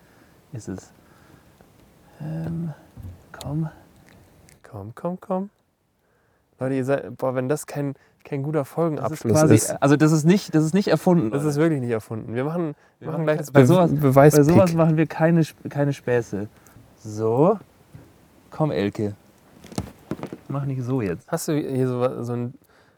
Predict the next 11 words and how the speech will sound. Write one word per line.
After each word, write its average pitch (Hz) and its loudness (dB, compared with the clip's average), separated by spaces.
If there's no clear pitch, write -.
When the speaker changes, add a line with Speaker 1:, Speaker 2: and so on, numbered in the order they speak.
Speaker 2:
so - -12
einen 117 -6
Zollstock 123 -2
zum 113 -8
Ma-, 123 -6
Speaker 1:
Ja. 123 -12
Speaker 2:
Nachmessen? 117 -6
Speaker 1:
Hab 123 -8
ich. 120 -8
Gut. 127 -12
Elke. 151 0